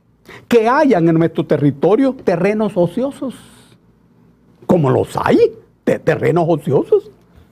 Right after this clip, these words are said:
Ese, e-, esa es la noción de una reforma agraria. Yo no lo sé. El pueblo lo sabe más que yo.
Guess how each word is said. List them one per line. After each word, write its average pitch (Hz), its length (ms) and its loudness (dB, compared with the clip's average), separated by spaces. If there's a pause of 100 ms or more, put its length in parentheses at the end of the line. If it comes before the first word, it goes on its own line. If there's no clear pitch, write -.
(1400)
Ese, - 300 -6
e-, 190 180 0
esa 165 180 -2
es 254 60 -2
la 220 100 0
noción 214 400 -2
de - 80 -2
una 165 140 -4
reforma 175 380 -6
agraria. 240 380 -4 (600)
Yo 180 180 2
no 233 140 -6
lo 202 120 -2
sé. 277 220 -6 (1500)
El 208 160 2
pueblo 247 360 2
lo 196 140 0
sabe 220 300 -4
más 196 240 -6
que 170 140 0
yo. 226 180 -2